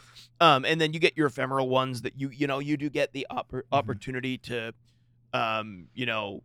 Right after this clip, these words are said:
Speaker 1: uh, interact with and, uh, you know, block with or whatever. Um, I, I'm trying to think of, you know, s-, it's gonna be really interesting to see how good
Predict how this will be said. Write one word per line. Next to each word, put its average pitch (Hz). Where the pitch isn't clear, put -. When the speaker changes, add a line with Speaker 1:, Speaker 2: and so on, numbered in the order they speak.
Speaker 1:
uh, 104
interact 123
with 120
and, 110
uh, 53
you 156
know, 131
block -
with -
or 123
whatever. 123
Um, 156
I, 131
I'm 143
trying 247
to 185
think 170
of, 135
you 143
know, 131
s-, -
it's 143
gonna 233
be 202
really 165
interesting 143
to 135
see 143
how 127
good 127